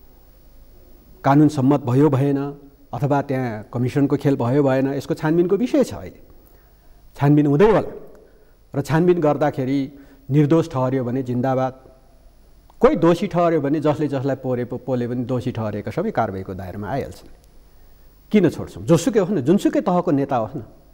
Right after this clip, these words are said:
ती चाहिँ चोखो भएर बस्न मिल्छ र? त्यस भएको कारणले अब छानबिनको प्रक्रियामा छ, छानबिनले जे देखाउँछ त्यो कुरामा हामीले सहर्ष ढङ्गले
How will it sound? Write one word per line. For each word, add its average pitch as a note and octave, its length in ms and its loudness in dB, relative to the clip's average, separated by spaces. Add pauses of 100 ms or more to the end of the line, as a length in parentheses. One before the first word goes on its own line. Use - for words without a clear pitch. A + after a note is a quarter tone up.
(640)
ती F3+ 140 6
चाहिँ D3+ 260 2
चोखो D3+ 300 2
भएर B2 180 -2
बस्न B2 240 -2
मिल्छ A2+ 260 -4
र? - 180 -8 (800)
त्यस F#3 160 4
भएको D3 180 4
कारणले C3+ 340 -2
अब C#3 120 -4
छानबिनको G3+ 420 -2
प्रक्रियामा F#3+ 440 -2
छ, F3+ 100 -12 (520)
छानबिनले D#3 420 2
जे A#2+ 240 2
देखाउँछ D3 380 -2 (880)
त्यो E3 120 6
कुरामा B2+ 320 -2
हामीले A2 260 -8
सहर्ष D3 520 -2
ढङ्गले G#2 420 -8